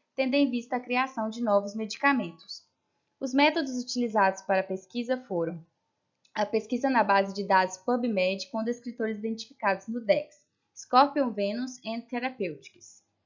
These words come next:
Os filtros utilizados foram texto em espanhol, inglês e português, publicados até trinta e um de dez de dois mil e vinte. Foram, no total, sessenta e quatro citações e foram eleitas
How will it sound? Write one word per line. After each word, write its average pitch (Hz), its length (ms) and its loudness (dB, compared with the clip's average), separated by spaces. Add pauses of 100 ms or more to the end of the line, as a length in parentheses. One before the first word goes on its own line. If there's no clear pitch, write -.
(200)
Os 254 160 -8
filtros 294 380 0
utilizados 247 640 4
foram 190 300 -2
texto 254 380 -2
em 254 80 -4
espanhol, 208 680 -2
inglês 208 420 -2
e 202 40 -14
português, 202 580 -8
publicados 233 560 -4
até 226 260 -2
trinta 294 320 -4
e 294 60 6
um 254 180 0
de 254 120 -4
dez 208 360 2 (160)
de 226 100 -14
dois 233 240 -4
mil 262 180 4
e 247 60 -2
vinte. - 440 -12 (420)
Foram, 269 480 2 (360)
no 233 160 -4
total, 220 400 2
sessenta 247 500 -2
e 294 80 0
quatro 226 320 0
citações 208 720 -4 (320)
e 247 100 -6
foram 254 260 -2
eleitas 247 400 0